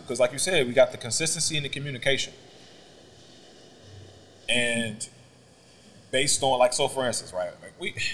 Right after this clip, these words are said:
we all see some people, some, some people we like, man, you know what I mean? They're attractive, we attractive, cool.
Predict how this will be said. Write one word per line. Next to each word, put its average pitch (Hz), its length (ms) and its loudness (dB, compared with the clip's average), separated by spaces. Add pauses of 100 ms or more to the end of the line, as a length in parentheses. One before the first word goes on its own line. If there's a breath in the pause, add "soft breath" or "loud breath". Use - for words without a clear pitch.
(1500 loud breath)
we 190 80 2
all 123 140 8
see 101 120 -4
some - 140 -8
people, - 180 -16
some, 117 220 -4
some - 140 -8
people 92 240 -12
we 92 80 -16
like, 90 280 0
man, 95 240 -10
you 117 60 -6
know 113 120 0
what 113 80 2
I - 80 -2
mean? 117 180 -4
They're 107 120 0
attractive, 110 400 2
we 113 100 -10
attractive, 113 440 2 (100)
cool. 120 240 -4